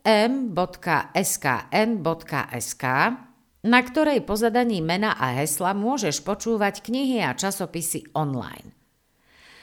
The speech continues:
Pre telefóny a tablety Android však máme mobilnú aplikáciu S K N Corvus. Pre našich čitateľov zdarma. Po stiahnutí zvukovej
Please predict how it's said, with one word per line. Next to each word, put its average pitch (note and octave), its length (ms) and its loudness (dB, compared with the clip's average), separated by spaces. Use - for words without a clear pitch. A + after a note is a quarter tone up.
Pre B3 400 8
telefóny B3+ 640 0
a E3+ 80 0
tablety F3+ 560 0
Android D#3+ 720 2
však F#3 240 0
máme A#3+ 320 2
mobilnú G3 480 0
aplikáciu G#3 1300 -2
S C#4 240 0
K A3+ 320 0
N F#3 320 -4
Corvus. C3+ 720 -2
Pre G3 160 2
našich C3 400 -4
čitateľov A#3 720 0
zdarma. E3 520 -2
Po D#4+ 160 4
stiahnutí A#3+ 640 0
zvukovej F#3 640 0